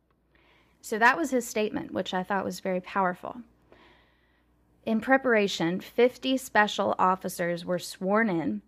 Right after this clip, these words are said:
and the Home Guard was sent in as well. Their commander, James DeWeese, released this statement. Quote,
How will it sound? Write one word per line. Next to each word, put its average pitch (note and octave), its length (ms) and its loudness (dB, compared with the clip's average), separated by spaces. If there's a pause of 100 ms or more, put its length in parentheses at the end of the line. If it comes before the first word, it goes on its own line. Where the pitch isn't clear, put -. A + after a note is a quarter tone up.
(200)
and G3+ 160 -4
the G3 60 -4
Home B3 320 6
Guard F3+ 340 2
was G#3+ 140 -10
sent F3 280 -6
in E3+ 160 -4
as F3 140 -6
well. A3+ 320 2 (720)
Their F#3 180 0
commander, B3 800 2 (160)
James G3 440 -4
DeWeese, F#3 680 -4 (300)
released C4 500 0
this F#3 160 -4
statement. - 680 -10 (1700)
Quote, - 320 2